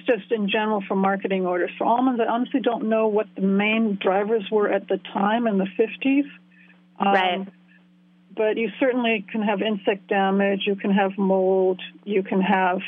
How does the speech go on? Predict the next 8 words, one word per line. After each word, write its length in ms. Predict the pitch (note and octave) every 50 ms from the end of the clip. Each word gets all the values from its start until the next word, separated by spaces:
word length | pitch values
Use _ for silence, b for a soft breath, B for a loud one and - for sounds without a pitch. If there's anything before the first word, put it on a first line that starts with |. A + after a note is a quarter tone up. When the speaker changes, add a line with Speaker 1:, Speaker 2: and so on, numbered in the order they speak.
| - - - - -
Speaker 1:
you 240 | - - - G#3 F#3+
know, 320 | F#3 F#3 F#3+ F3+ F3 - - _ _ _ - - -
um, 560 | - - - - - - - - - - - - - _ _ _ _ _ _ _ - - - _ _ _ _ _ _ _ _ _ _ _ _ _ _ _ _ _ -
if 480 | - - - - - - A#3 G3 -
you 100 | A#3+ A3+
want 220 | G#3+ A#3 A3+ G#3+ A3
your 100 | A3 G#3+
nuts, 240 | G#3 G#3+ G#3+ G#3